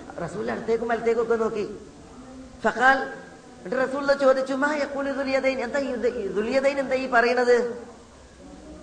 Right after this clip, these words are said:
ഖാല, അപ്പൊ സഹാബികൾ പറഞ്ഞു, "സദഖ്, ദുൽ യദൈൻ പറയണത് ശരി തന്നെയാണ്, നിങ്ങൾ രണ്ട് റക്അത്തേ നിസ്കരിച്ചിട്ടുള്ളൂ. ലം തുസല്ലി ഇല്ലാ റക്അത്തൈൻ, നിങ്ങൾ രണ്ട് റക്അത്തേ നിസ്കരിച്ചിട്ടുള്ളൂ" എന്ന് പറഞ്ഞപ്പോ റസൂലുള്ളാഹി സ്വല്ലല്ലാഹു അലൈഹി വസല്ലം ഫസല്ല റക്അത്തൈനി വസല്ലം, റസൂലുള്ള രണ്ട് റക്അത്ത് കൂടി നിസ്കരിച്ചു,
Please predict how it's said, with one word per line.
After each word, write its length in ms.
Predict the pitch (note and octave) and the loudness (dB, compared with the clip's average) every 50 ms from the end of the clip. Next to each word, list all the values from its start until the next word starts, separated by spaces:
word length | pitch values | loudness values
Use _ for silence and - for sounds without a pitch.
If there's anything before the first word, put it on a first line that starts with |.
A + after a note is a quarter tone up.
| - B3 | -2 0
ഖാല, 180 | C4+ - C#4+ | 0 2 2
അപ്പൊ 160 | B3+ - A#3 | 2 0 0
സഹാബികൾ 540 | G3+ F#3+ F3+ D#3+ E3+ F#3 G#3 G#3+ A3 A3 A3 | -2 -2 -2 0 2 2 2 2 2 2 2
പറഞ്ഞു, 260 | G3+ G3+ F#3 G3 G3+ | 0 0 0 -2 -4
"സദഖ്, 520 | F#3 - G#3 G3+ G3 A3+ G3+ A3+ - - - - - - - - - - - - E3+ | -2 0 2 4 4 4 2 2 -2 -8 -10 -14 -16 -16 -18 -18 -18 -18 -8 -2 0
ദുൽ 160 | G#3+ A3+ A#3 | 0 2 2
യദൈൻ 280 | B3 A#3 A#3 A#3 A3+ G#3 | 4 4 4 4 4 4
പറയണത് 340 | G3+ F#3+ G3+ G3+ G#3 G3+ | 0 0 0 -2 -2 -2
ശരി 260 | G3+ G3 F#3+ F3+ G#3 G#3+ | -2 -2 0 0 0 0
തന്നെയാണ്, 240 | G3+ G#3 G3 F#3 | 0 -2 -2 -2
നിങ്ങൾ 200 | F#3 F3+ F#3+ G3 | -2 -2 -2 -2
രണ്ട് 260 | F#3+ F3+ E3+ F3+ G3 G#3 | 0 -2 -2 -2 -2 -2
റക്അത്തേ 360 | G3 F3+ F3+ F3 F3 F3 F#3 | -2 -2 -2 -4 -4 -4 -4
നിസ്കരിച്ചിട്ടുള്ളൂ. 880 | E3+ D3+ - - F3+ F3 D3 E3 E3 D#3 D#3+ C#3+ C#3 C3 - - - - - - - - - - - - - - - - - - - - - - | -6 -6 -4 -4 -2 -2 -2 -2 -2 0 0 0 0 -2 -4 -6 -10 -14 -16 -16 -18 -18 -18 -18 -18 -18 -18 -18 -18 -18 -18 -18 -18 -16 -6 0
ലം 200 | G#3 C4 C#4+ C4+ | 2 4 4 4
തുസല്ലി 380 | C#4 A3 - A#3+ A3+ A#3 A#3+ B3+ | 2 0 0 0 0 0 -2 -4
ഇല്ലാ 280 | G#3+ G3+ G3+ G#3 G3+ | -4 -4 -2 -2 0
റക്അത്തൈൻ, 500 | F#3+ F#3 F#3 F#3 F3+ F3+ F3+ F#3 G3 F3+ | 0 0 0 0 0 0 0 -2 -4 -4
നിങ്ങൾ 220 | F3 F#3+ A3 A3 A3 | -4 -4 -4 -4 -4
രണ്ട് 240 | G3 G3 G3 - - | -4 -4 -4 -4 -4
റക്അത്തേ 420 | A#3 G3+ - F#3 F#3 F3+ F#3+ G3 | -4 -4 -2 -2 -2 -2 -2 -2
നിസ്കരിച്ചിട്ടുള്ളൂ" 960 | F3+ E3 - E3+ F#3 F3+ D#3 F#3 E3+ F3 E3 D#3+ D#3+ D#3 C3+ D#3 - - - - - - - - - - | -2 -2 -2 -2 -2 -2 -2 -2 -2 0 0 0 2 0 0 -2 -4 -8 -12 -14 -18 -18 -20 -18 -10 -6
എന്ന് 240 | D#3+ F3 F#3+ G#3 G#3 | -6 -4 -4 -2 -2
പറഞ്ഞപ്പോ 400 | F3+ F3 E3 E3+ F#3 G3 A3+ G#3+ | 0 0 0 0 0 0 2 2
റസൂലുള്ളാഹി 420 | F3 D3+ F#3 G3 F#3+ F#3 F3+ F3+ | 2 0 0 -2 0 0 0 0
സ്വല്ലല്ലാഹു 240 | - E3 E3 D#3+ - | 0 0 0 0 0
അലൈഹി 260 | E3+ F#3 G3 - D#3+ E3 | -2 -2 -2 -2 -4 -4
വസല്ലം 0 | |
ഫസല്ല 300 | D#3+ E3+ E3 E3 E3+ E3+ | -2 -2 0 2 2 2
റക്അത്തൈനി 560 | E3 D#3+ D#3+ E3 F3 F3+ F3 G3 A3 B3 B3+ | 0 0 -2 -2 -2 -2 -2 -2 -2 -2 -2
വസല്ലം, 560 | A#3 G3+ E3 F3+ F3 E3+ E3+ E3+ E3 D#3+ E3 - - D#3 | -2 -2 -2 -2 -4 -4 -4 -4 -4 -6 -8 -10 -8 -8
റസൂലുള്ള 300 | E3 E3 G3 G#3+ G#3+ G#3+ | -6 -4 -2 -2 -2 -2
രണ്ട് 240 | F#3+ G3 G#3 A#3+ C#4 | -2 -2 -2 0 0
റക്അത്ത് 380 | B3+ G#3+ F3+ G3+ G#3 G3+ G#3 G#3 | 0 0 0 0 -2 -2 -2 -2
കൂടി 220 | F#3+ G#3 G#3 G3 | -2 -2 -2 -2
നിസ്കരിച്ചു, 600 | F#3 F3+ - F3+ F3 A3 A3+ A3 A3+ A3 C#4+ E4+ | -2 -4 -4 -2 0 2 2 2 0 -2 -4 -4